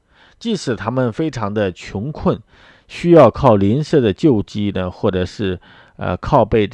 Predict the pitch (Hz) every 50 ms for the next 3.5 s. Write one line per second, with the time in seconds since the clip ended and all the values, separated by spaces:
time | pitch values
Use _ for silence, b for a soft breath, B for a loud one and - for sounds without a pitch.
0 | - _ _ _ _ _ - - - - - 202 156 123 117 127 147 160 160 151
1 | _ - 110 101 92 - - - 220 202 131 110 160 147 117 101 104 101 - -
2 | 147 147 131 117 98 82 80 b b b b b b 107 101 92 - - 139 143
3 | 139 - - 113 - - - 98 92 90